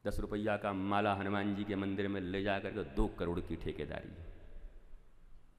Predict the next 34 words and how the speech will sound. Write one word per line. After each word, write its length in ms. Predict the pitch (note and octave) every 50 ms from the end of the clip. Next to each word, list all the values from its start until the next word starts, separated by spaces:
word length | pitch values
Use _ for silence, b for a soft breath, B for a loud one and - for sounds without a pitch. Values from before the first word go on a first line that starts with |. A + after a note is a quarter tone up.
| - - - - - - - - - - - - - - - - - - - - - - - - - -
राम 360 | - F2+ G2+ A2 A2 G#2+ G#2
जी 120 | F#2 G2+ G#2+
के 100 | G2+ G2
यहाँ 160 | G#2+ G#2+ G2+
ले 180 | G2 G#2 G#2+
जा 160 | G#2+ A2+ A2 G#2+
करके 200 | A2+ G#2+ A2+ A2
भगव-, 480 | D#2+ E2+ F2+ F#2 E2+ D#2+ - - -
एक 160 | A2+ B2 B2+
तो 60 | - -
विष्णु 420 | - E2+ G2 G2 - - F3 F#3
भगवान 400 | C#3 C3+ C#3 C3 C#3+ D#3+ E3+ E3
भी 200 | D#3 D#3+ D#3 D3
सोचते 420 | D#3 - C3+ D3 D3 - - D3
होंगे 320 | C3+ B2+ A#2+ A#2+ B2+ D3+ D#3+
कि 120 | C#3+ B2+
ऐसा, 220 | A#2 A2 - C#3+ C#3
ऐसा 260 | C3 B2+ - D3 B2
दस, 320 | G#2 - - A2+ - -
बीस, 200 | A#2 C#3+ C#3+ C#3+
पचास 400 | - - G#2 - A#2+ B2+ B2 - A2+
लोगों 220 | A#2 A#2 A#2+ C3
को 120 | B2 B2+ A#2+
अगर 140 | B2 A#2+ A2+
मैंने 240 | A2+ A2+ A#2 A2+
दे 220 | G#2 F2 A2+ C3 B2
दिया 260 | A2+ A2 G#2+ A2+ C#3+
तो 120 | D3+ -
बैकुंठ 380 | G2+ F#2+ G#2+ G#2+ - C#3+ D3 C#3+
में 160 | - D3+ D3
नीलाम 340 | C3+ A#2 A#2 G#2+ F2 F#2+ G#2
हो 140 | F#2+ E2+ G#2
जाए 140 | G2 D#2 D2
महाराज। 400 | C#2+ A#1 - - - - -